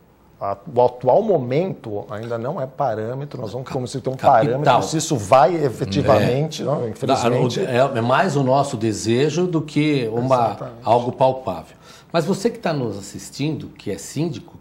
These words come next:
Speaker 2: que tá lá na gestão do seu condomínio, a modernização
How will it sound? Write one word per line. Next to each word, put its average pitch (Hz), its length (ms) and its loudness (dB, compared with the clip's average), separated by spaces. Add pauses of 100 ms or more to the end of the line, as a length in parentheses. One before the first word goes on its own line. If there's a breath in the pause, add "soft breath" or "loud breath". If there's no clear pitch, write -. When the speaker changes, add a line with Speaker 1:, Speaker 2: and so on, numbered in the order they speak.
Speaker 2:
que - 140 -14
tá - 180 -6
lá 117 440 -2 (340 soft breath)
na 104 80 -6
gestão 120 540 -2
do 95 100 -16
seu - 220 -8
condomínio, 101 640 -6 (1080 soft breath)
a 139 120 2
modernização 165 960 0